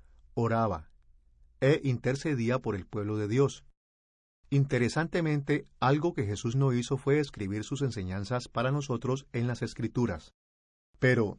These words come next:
tal como los antiguos profetas del Antiguo Testamento, tenía discípulos que hacían esto por él.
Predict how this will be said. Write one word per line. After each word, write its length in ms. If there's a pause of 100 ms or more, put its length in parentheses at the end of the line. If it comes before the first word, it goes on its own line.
(100)
tal 200
como 220
los 140
antiguos 400
profetas 420
del 140
Antiguo 380
Testamento, 680
tenía 380
discípulos 600
que 160
hacían 320
esto 240
por 180
él. 280